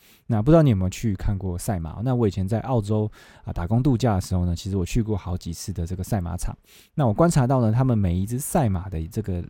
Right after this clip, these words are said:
两侧的脸颊呢，啊，都会给它戴上一个这种，啊，eye patch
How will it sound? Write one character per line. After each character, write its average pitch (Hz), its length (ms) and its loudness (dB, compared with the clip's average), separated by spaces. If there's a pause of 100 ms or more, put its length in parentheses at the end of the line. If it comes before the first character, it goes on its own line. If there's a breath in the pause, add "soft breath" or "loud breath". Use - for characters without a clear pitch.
两 87 280 -4
侧 - 180 -2
的 98 120 0
脸 85 340 -2
颊 85 300 -6
呢， 95 240 -2 (340 loud breath)
啊， 87 140 -8
都 104 120 -2
会 117 80 4
给 92 140 -6
它 85 140 -4
戴 101 180 0
上 92 180 -4
一 92 80 -2
个 90 80 -2
这 92 80 -6
种， 87 140 -6 (380)
啊， 82 320 -12
eye 117 120 0
patch - 440 -2